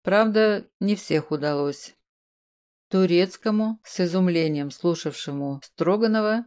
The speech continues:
послышалось, что знаменитый певец усмехнулся. «Вы разговаривали не с нашим следователем»,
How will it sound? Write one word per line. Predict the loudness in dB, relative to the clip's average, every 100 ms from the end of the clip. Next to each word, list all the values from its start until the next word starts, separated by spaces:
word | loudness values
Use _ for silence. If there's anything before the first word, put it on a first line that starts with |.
| _
послышалось, | -4 -4 -2 -2 -2 -2 0 0 -2 -14
что | -16 -18 -2 -2
знаменитый | 2 2 2 0 -2 -4
певец | -4 -4 0 0 -2 -8 -10
усмехнулся. | -10 -2 -2 -2 -4 -4 -10 -8 -8 -8 _ _ _ _ _ _ _ _
«Вы | 2 4
разговаривали | 4 4 2 4 4 4 4 4 4 4 4
не | 2 2
с | 2
нашим | 2 2 -2 -6
следователем», | 0 0 2 -2 -4 -6 -6 -8